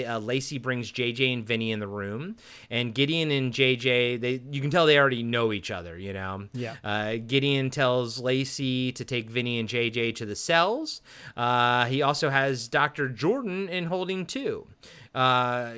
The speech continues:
Speaker 1: Gideon says they are running out of time and need to get to clean zone, and, you know, he hopes they can help him. Uh, Gideon says he's sorry about Walker. Terminals found the ship before they did. You know, so at this point, you're, you,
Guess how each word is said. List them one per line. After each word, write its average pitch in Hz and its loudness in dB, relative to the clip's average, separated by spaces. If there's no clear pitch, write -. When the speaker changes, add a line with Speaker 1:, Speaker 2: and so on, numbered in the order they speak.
Speaker 1:
Gideon 165 -2
says 160 -4
they 151 2
are 135 2
running 143 -2
out 135 -2
of 123 -2
time 220 -6
and 123 -4
need 131 -4
to 123 -8
get 131 -4
to 120 -4
clean 139 -2
zone, 123 -2
and, 110 -6
you 110 -8
know, 101 -6
he 104 -4
hopes 110 -4
they 113 -6
can 104 -8
help 160 0
him. 170 -4
Uh, 117 0
Gideon 135 2
says 131 -2
he's 117 -6
sorry 139 6
about 117 0
Walker. 151 2
Terminals 123 -2
found 123 0
the 110 -6
ship 117 -2
before 104 -6
they 143 0
did. 139 2
You 311 -2
know, 226 8
so 254 6
at 226 4
this 240 0
point, 208 2
you're, 233 -4
you, 208 -8